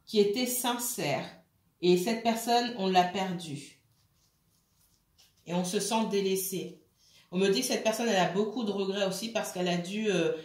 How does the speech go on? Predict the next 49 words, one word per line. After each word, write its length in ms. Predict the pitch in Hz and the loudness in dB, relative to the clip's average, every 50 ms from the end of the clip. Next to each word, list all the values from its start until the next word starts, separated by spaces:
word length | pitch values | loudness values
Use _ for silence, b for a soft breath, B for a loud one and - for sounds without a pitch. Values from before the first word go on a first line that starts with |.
| B B | B B
elle 140 | - 170 175 | -2 0 2
a, 160 | 170 165 170 - | 2 2 2 2
elle 120 | 175 175 | 0 0
s'est 180 | 175 - 214 185 | 2 2 2 2
beaucoup 300 | 180 220 233 - 294 285 | 2 2 0 0 -2 -2
sacrifiée. 840 | - - 220 - - - 202 180 175 - - 175 165 165 170 - | 0 2 2 0 0 -2 -4 -4 -6 -6 -6 -4 -2 -2 -2 -2
J'ai 140 | 180 202 196 | -2 -2 -2
une 60 | 202 | 0
notion 200 | 208 202 - 247 | -2 -2 -4 -6
de 60 | 240 | -4
sacrifice 560 | 247 220 185 - 208 202 - 196 220 - - | -4 -4 -4 -4 -6 -10 -10 -10 -10 -10 -10
ici. 400 | 185 175 - - 170 165 170 B B B B B B | -10 -10 -10 -8 -8 -10 -10 B B B B B B
Cette 180 | B - 202 170 | B -4 -2 -2
personne 240 | 240 226 254 269 277 | 0 0 0 0 0
s'est 140 | - 247 | 0 0
beaucoup 240 | 196 208 226 - 262 | 0 0 -2 -2 -4
sacrifiée 960 | - - 220 220 - - 214 196 - - 220 214 220 233 233 - - - - - | -2 0 -2 -2 0 -2 -4 -4 -4 -4 -2 -2 -2 -2 -2 -6 -10 -16 -14 -4
et 60 | 190 | 0
elle 140 | 190 196 196 | 2 2 4
a 60 | 196 | 4
impré-, 280 | 208 202 - 247 240 - | 2 2 0 -2 -4 -2
elle 140 | - 196 196 | 0 0 2
a 60 | 190 | 2
l'impression 420 | 196 202 202 - - - - 269 - | 2 0 -2 -4 -6 -6 -6 -6 -4
qu'on 240 | - 226 208 202 185 | -2 -2 0 2 2
a 60 | 175 | 2
abusé 340 | 190 185 214 214 202 208 190 | 2 2 0 0 2 2 2
d'elle. 200 | 175 202 233 240 | 2 2 2 2
Elle 100 | 226 208 | 2 2
n'a 100 | 190 - | 2 2
pas 220 | - - 269 262 | 2 2 2 2
eu 100 | 247 202 | 4 2
d'autre 380 | 180 208 214 208 - - 202 190 | 2 2 0 0 0 -4 -4 -4
choix. 360 | - - 185 156 147 - B B B B B | -4 -6 -6 -6 -6 -8 B B B B B
Soit, 500 | - - - 269 269 269 285 294 - - 233 | -14 -8 -4 2 6 8 8 8 8 8 6
les 120 | 214 214 233 | 4 4 4
Capricornes, 520 | 247 233 233 254 240 247 269 254 247 226 | 4 -2 -2 -2 -2 0 0 0 2 2
vous 80 | 208 214 | 0 0
n'avez 280 | 214 196 196 196 202 | 0 0 0 0 0
pas 300 | 196 - - 262 254 254 | 0 -2 0 4 4 6
laissé 300 | 254 226 208 - - 240 | 6 6 4 2 0 -2
le 140 | 214 196 185 | -2 0 0
choix 240 | 185 185 - 233 226 | 0 -2 0 0 0
à 60 | 226 | 0
une 120 | 214 196 175 | 0 0 -2
personne 400 | - 202 - - - 214 214 196 | -4 -6 -6 -2 0 0 0 0
de 80 | 185 | -2
vous 160 | 160 151 - | -4 -6 -8
quitter. 580 | - - - - 202 - - 190 185 185 B B | -12 -14 -12 -12 -12 -2 0 0 0 0 B B